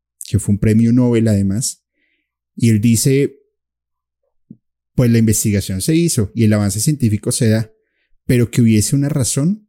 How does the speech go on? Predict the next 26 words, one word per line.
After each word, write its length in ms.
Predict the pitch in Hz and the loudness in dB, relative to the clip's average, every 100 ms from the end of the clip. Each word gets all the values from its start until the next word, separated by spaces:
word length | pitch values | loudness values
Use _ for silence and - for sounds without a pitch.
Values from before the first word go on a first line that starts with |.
| _ | _
no, 320 | 107 110 - - | -2 -2 -4 -4
no 180 | 110 | -2
había 140 | 113 117 | 0 -2
una 140 | 120 | -4
razón. 440 | 113 - 101 101 _ _ _ _ _ _ _ _ _ _ _ _ _ _ _ _ - - | -6 -6 -8 -10 _ _ _ _ _ _ _ _ _ _ _ _ _ _ _ _ -14 -2
Y 180 | 123 | 0
es 80 | 113 | 2
donde 180 | 110 123 | 0 0
empieza 380 | 131 107 107 113 | 0 0 -2 -2
la 80 | 113 | -4
especulación 640 | - 123 123 110 - 104 | -4 -6 -2 -2 -2 -4
entre 220 | 104 120 | -4 -4
Hiroshima 440 | 123 110 - 107 101 | -4 -4 -6 -6 -4
y 40 | |
Nagasaki 680 | 110 113 113 117 104 120 127 _ _ _ | -4 -6 -6 -4 -4 -6 -10 _ _ _
en 140 | 113 104 | -4 -2
si 260 | - 107 | 0 -2
era 200 | 101 104 | 0 -4
re-, 220 | 110 117 - | -6 -8 -2
necesario 840 | 117 107 107 - 107 104 135 - _ _ _ _ _ _ | 0 0 -2 -2 -2 0 -2 -6 _ _ _ _ _ _
hacer 380 | 107 101 110 104 | -6 -2 0 0
esta, 640 | 98 - 110 104 104 101 - | 0 -4 -4 -4 -4 -8 -8
esta, 640 | 104 - 104 101 104 104 | -6 -6 -4 -4 -4 -6
mm, 340 | 104 101 92 - _ _ _ - | -6 -8 -12 -18 _ _ _ -6
este 220 | 107 - | -4 -2
ataque. 460 | 104 123 - 104 | -2 -4 -4 -8